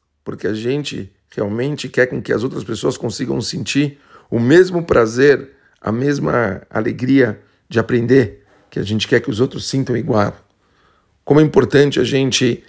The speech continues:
criar oportunidade, sempre que a gente tá aprendendo alguma coisa, a gente poder dividir, a gente poder dar, a gente poder pensar nos outros. Falamos no último áudio bastante sobre Ve'ahavta Lerecha Kamocha, mas foram, foi só um exemplo.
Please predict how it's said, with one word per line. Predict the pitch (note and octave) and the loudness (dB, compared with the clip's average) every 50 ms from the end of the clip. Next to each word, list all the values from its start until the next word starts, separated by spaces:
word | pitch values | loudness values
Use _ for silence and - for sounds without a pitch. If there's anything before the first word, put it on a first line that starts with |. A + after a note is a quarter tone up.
| _ _ _ _ _ _ | _ _ _ _ _ _
criar | - - A#2+ B2 C#3 C#3+ | -2 2 4 6 6 4
oportunidade, | D3+ D3+ - C3+ - - B2+ B2+ B2 C3 C3 C#3 C#3 - - | 4 2 -2 -2 -2 -2 -2 -2 2 2 4 4 2 0 -4
sempre | A2 - - - A2+ G3+ - - | -12 -8 -6 -4 -4 -4 -6 -4
que | - | -4
a | D#3+ | -4
gente | - C3+ - - - | -4 -4 -6 -6 -4
tá | - D3+ C3+ | 0 0 0
aprendendo | C3 - - C3 - C3 C#3+ C#3+ D3 | 0 -2 -4 -4 -2 -2 0 0 0
alguma | C#3 B2+ A#2+ A#2+ A2+ | 0 0 0 -2 -2
coisa, | - - C#3+ D3+ D3 B2 B2+ A#2 - - _ _ _ - | 0 0 0 0 0 0 -4 -6 -8 -12 _ _ _ -12
a | - | -8
gente | G#2+ A#2+ A#2+ - | -6 -6 -6 -6
poder | - - A#2 C3 | -6 -2 -2 -2
dividir, | B2 C3 B2+ B2 A2+ F#2+ G#2 G#2+ G#2 G2 - _ _ | -2 0 -4 -4 -4 -4 -4 -4 -4 -6 -10 _ _
a | - | -12
gente | G2 G#2+ G#2+ | -12 -12 -10
poder | - - G#2+ C3 | -8 -6 -6 -4
dar, | B2+ C3+ C3 A2 G#2 - - - _ _ _ _ _ _ _ | 0 2 2 2 2 -2 -8 -16 _ _ _ _ _ _ _
a | - | -10
gente | G2+ A2 | -10 -8
poder | - - B2 | -4 -2 -4
pensar | - - - - - - A2+ | -2 -4 -6 -4 -2 -2 -2
nos | A#2+ A#2 G2+ G#2 | -2 -4 -4 -2
outros. | G#2+ G#2 G2+ - - - - _ _ _ _ _ _ - | -2 -2 -2 -6 -12 -20 -20 _ _ _ _ _ _ -2
Falamos | - B2+ C3+ D#3 F3 F3 D#3 | 2 4 4 4 4 2 2
no | D3 D#3+ | 4 4
último | D3+ D#3+ D#3+ - - C3+ C#3+ C#3+ | 4 4 2 0 2 4 4 6
áudio | D3 D#3+ F3 E3 C3 C3 G#2+ G#2 - - - - _ | 6 6 4 2 0 -4 -6 -6 -14 -20 -20 -20 _
bastante | - - C3 - - F3+ F#3+ F3 | 0 0 0 2 2 0 0 0
sobre | - - D#3 C#3+ C#3 | 0 -2 -2 -2 -4
Ve'ahavta | B2+ B2 C3+ B2 G#2+ C3 C3+ C3+ - C3 | 0 2 2 2 4 2 0 0 0 0
Lerecha | B2+ C3 A#2+ A#2+ A#2 | 2 2 2 2 0
Kamocha, | - A2+ A#2 C#3+ D#3+ D#3 - | 0 -2 -2 -2 -2 -2 0
mas | D#3 E3+ E3 - | -2 -2 -4 -2
foram, | - D#3+ - G#3 F3 D3 - _ _ _ _ _ _ | -2 -2 -2 -2 -4 -6 -10 _ _ _ _ _ _
foi | - - F3+ | 0 2 2
só | - - | 4 4
um | F#3 G3+ G3 | 2 2 2
exemplo. | D3+ A#2 B2 D3+ F#3 G3 - - G2+ | 2 2 0 0 0 0 -4 -8 -14